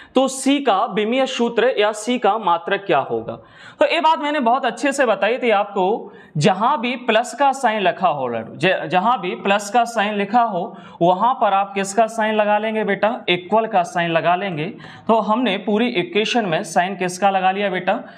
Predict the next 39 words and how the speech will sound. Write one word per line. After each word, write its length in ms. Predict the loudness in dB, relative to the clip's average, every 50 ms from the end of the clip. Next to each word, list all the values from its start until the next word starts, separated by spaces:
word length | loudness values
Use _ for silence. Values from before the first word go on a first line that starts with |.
| -20 -20 -4 -2
Equal 360 | 0 0 0 0 0 0 0 0
का 140 | 0 -2
साइन 280 | -4 -4 -6 -8 -8 -8
लगा 200 | -8 -8 -6 -6
लिया 220 | -4 -4 -4 -6
सा। 240 | -6 -8 -10 -12 -14 -14 -18 _ _ _ _ _ _ -20 -20 -20 -20 -20 -2 0
तो 60 | 0 2
ये 200 | 4 2 2 2
equation 500 | 2 0 0 -2 -2 0 0 0 2 2
आपको 300 | 2 0 0 0 0 2
दे 140 | 2 2 2
रखी 220 | 2 0 -2 -2 0
है 120 | 0 0
सा, 160 | -2 -2 -6 -6 -6 -8 -4 0
तो 60 | 0 2
आप 300 | 4 4 4 2 2 0
याद 280 | 0 0 2 2 0 0
रखेंगे 360 | -4 -4 -4 -2 -2 0 -2 -2 -4 -8 -14 -10 -4 -2
ये 100 | -2 -2
सारी 340 | 0 2 2 2 2 0 -2
की 160 | -4 -4 -4
सारी 300 | 0 2 2 2 2 0
equation 480 | -4 -6 -4 -4 -4 -2 -2 -2 0 2
आपको 420 | 2 0 0 0 -2 -4 -6 -4 -2
दे 160 | 0 0 0
रखी 240 | 0 -2 -4 -6 -8
है 100 | -8 -8
सा। 220 | -8 -10 -12 -14 -14 -16 -20 -20 -20 -20 -20 -18 -16 -16 -16 -16 -20 -20 -20 -20 -20 -6 0 2
तो 80 | 4
आपको 540 | 4 4 4 4 4 4 4 4 2 -2 -2
निकालना 460 | 0 0 2 2 2 2 2 0 -2
किसका 380 | -2 -2 -2 -4 -2 0 0 0
है? 240 | 0 0 -4 -8 -10 -14 -20 -20 _ _ _ _ _ -2
इसमें 320 | -2 -2 0 0 0 0
से 240 | 0 0 -2 -2 -2
सी 300 | -2 0 2 2 2 2
का 160 | 2 2 0
निकालना 480 | 0 -2 -4 0 0 0 2 2 0 0
है। 220 | 0 -2 -4 -10